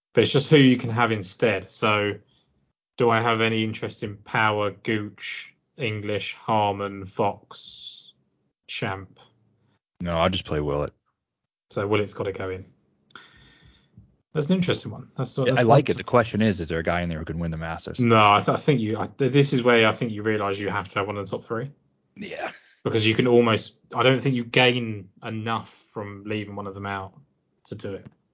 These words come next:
Speaker 2: Yeah, or, or Spieth if you think he can win. Um, you
Speaker 1: Yeah,
Speaker 2: need
Speaker 1: if you,
Speaker 2: somebody.
Speaker 1: if, if you think Spieth is the absolute nailed-on favourite in your mind to win it, then it's worth fading all the top three. If
Speaker 2: Yeah,
Speaker 1: you
Speaker 2: and then going
Speaker 1: don't,
Speaker 2: Spieth, Xander, whatever.
Speaker 1: yeah, if you don't, it's not worth it, I don't think.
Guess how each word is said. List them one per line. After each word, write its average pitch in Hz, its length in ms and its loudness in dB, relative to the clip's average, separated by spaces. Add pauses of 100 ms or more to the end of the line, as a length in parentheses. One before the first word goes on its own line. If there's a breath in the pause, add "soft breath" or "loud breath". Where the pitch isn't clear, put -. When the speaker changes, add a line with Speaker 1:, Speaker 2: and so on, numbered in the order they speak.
(120)
Speaker 2:
Yeah, 87 240 0
or, 95 280 2
or 90 140 4
Spieth 82 400 -6
if 80 140 -10
you 80 40 -12
think 80 240 -10
he - 140 -10
can 80 160 -10
win. 78 260 -8 (120)
Um, 82 400 -6 (960)
you 107 80 4
Speaker 1:
Yeah, 117 60 8
Speaker 2:
need 143 100 10
Speaker 1:
if 170 80 8
you, 196 80 6
Speaker 2:
somebody. 120 320 8
Speaker 1:
if, 95 60 -2 (280)
if 151 160 -6
you 208 160 2
think 175 280 -4
Spieth 151 520 -4
is 117 240 -8
the 131 140 -2
absolute 127 600 0
nailed-on 113 580 0
favourite 110 480 0
in 107 100 -4
your 110 180 2
mind 104 320 -2
to - 80 -8
win 110 180 -2
it, 139 220 -4 (480)
then 107 140 2
it's - 180 0
worth 110 420 4
fading 101 300 0
all 98 140 -6
the 95 60 -10
top 98 200 -12
three. - 340 -20
If - 80 -20 (260)
Speaker 2:
Yeah, 113 100 4
Speaker 1:
you 95 60 6
Speaker 2:
and 85 80 0
then 95 80 2
going 117 180 6
Speaker 1:
don't, 101 120 -4
Speaker 2:
Spieth, - 300 -20
Xander, 78 400 -6
whatever. 73 380 -6
Speaker 1:
yeah, 110 280 0
if 101 200 -8
you 117 60 -4
don't, 117 280 2
it's 95 140 -10
not 104 80 -12
worth 98 240 -10
it, 98 60 -16
I - 20 -20
don't 98 180 -20
think. - 160 -20